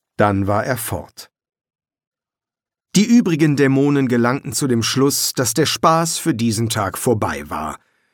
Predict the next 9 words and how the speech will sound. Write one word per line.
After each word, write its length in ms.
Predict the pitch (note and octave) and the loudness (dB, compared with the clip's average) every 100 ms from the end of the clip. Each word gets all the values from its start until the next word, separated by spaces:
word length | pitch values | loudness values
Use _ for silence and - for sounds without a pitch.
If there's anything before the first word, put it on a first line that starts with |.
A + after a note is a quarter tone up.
| _ _ - | _ _ 0
Sie 140 | D#3+ | 2
schlenderten 640 | - G#3+ A3+ F#3+ E3 C#3 | 4 2 2 2 0 -2
umher 500 | A#2+ A2+ D3+ D3 C#3 | -2 0 2 2 2
oder 180 | C3+ B2+ | 0 -2
kehrten 440 | A#2+ B2+ A2 A#2+ | 0 0 0 -2
in 100 | A#2+ | -4
die 160 | B2 A2+ | -2 0
Höllengewölbe 680 | A2+ E2+ E2+ F2 F2 E2+ F2 | 0 -2 -6 -8 -6 -6 -4
zurück. 460 | - G#2+ G#2 - | -4 -4 -6 -10